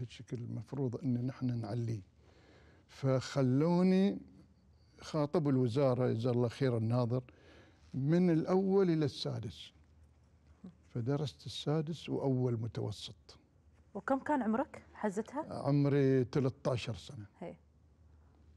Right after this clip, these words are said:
Speaker 1: درست عندهم ال-، السادس والأول متوسط وثاني متوسط. بعدين طبعًا الكويت توها بازا، سينمات، رياضة،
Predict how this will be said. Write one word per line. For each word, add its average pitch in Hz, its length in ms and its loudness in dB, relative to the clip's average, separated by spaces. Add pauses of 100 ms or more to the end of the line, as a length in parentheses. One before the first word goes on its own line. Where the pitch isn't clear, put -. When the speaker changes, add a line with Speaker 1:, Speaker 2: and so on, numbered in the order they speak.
(120)
Speaker 1:
درست 127 320 0
عندهم 120 360 2
ال-، 110 200 -6
السادس 139 920 -2
والأول 120 600 2
متوسط 123 600 -2
وثاني 123 380 -2
متوسط. - 640 -12 (1300)
بعدين 139 680 2 (800)
طبعًا 151 460 0 (720)
الكويت 147 540 0 (180)
توها 127 360 2
بازا، 120 580 -2 (480)
سينمات، 135 720 0 (720)
رياضة، 131 600 2